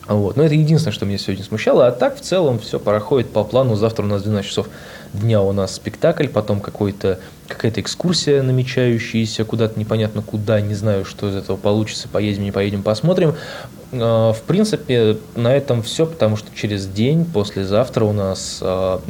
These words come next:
даже полдня свободных, после чего у нас в четыре часа спектакль. И после этого мы, видимо, ужинаем, едем в гостиницу, собираем свои вещи, и в час ночи у нас самолёт обратно, но тут уже начинаются другие приключения, шесть часов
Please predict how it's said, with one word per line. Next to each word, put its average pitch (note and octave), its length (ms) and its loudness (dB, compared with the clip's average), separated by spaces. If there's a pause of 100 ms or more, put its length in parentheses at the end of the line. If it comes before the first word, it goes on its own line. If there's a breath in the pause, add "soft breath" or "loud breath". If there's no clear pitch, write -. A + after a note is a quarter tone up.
(120)
даже F#2+ 200 -2
полдня G2 420 -4
свободных, C#3+ 640 2 (640 loud breath)
после G#2+ 320 -2
чего G#2+ 280 0
у G2+ 60 0
нас G2 200 -4
в - 40 -16
четыре - 300 -6
часа - 320 -4
спектакль. B2+ 680 0 (520 loud breath)
И F#2+ 240 -2
после G#2 520 0
этого A2+ 280 2
мы, G2+ 280 0
видимо, F#2+ 400 -4
ужинаем, F#2+ 460 -4
едем F#2 360 -4
в F#2 40 -6
гостиницу, D#3+ 540 -2
собираем G2 420 0
свои F#2+ 240 -2
вещи, A#2+ 340 -2
и D3 120 0
в E3 100 -10
час - 320 -2
ночи C#3+ 260 -2
у A2 60 0
нас A#2+ 200 0
самолёт B2+ 460 0
обратно, B2+ 420 2
но C#3 400 0
тут D#3 200 -4
уже A#2 180 0
начинаются A#2 480 0
другие E3+ 460 2
приключения, D#3+ 640 2
шесть D#3 240 0
часов A#2+ 320 0